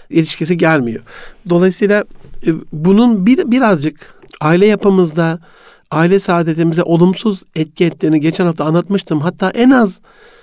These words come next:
gelin kayınvalide yazdığınızda nasıl gelin kayınvalide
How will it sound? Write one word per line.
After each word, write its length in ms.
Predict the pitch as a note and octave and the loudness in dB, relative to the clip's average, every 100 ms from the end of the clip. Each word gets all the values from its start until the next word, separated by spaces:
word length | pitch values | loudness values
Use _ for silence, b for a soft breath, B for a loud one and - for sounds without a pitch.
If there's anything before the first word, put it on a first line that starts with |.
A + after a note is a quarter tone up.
| b - | b -8
gelin 480 | - F3+ G#3+ A3+ A3+ - | 0 2 2 0 -2 -4
kayınvalide 520 | F3+ G3 F#3 F3 E3 | 0 2 2 0 0
yazdığınızda 500 | E3+ D#3+ E3+ D#3+ F3 | -2 -2 -2 0 2
nasıl 340 | G3+ - D3+ | 0 0 -4
gelin 380 | C3+ D#3+ F3 F#3 | -2 0 0 -2
kayınvalide 720 | F3 E3+ F3 D#3+ D3+ D3+ D#3+ | 0 0 0 0 -2 -2 -2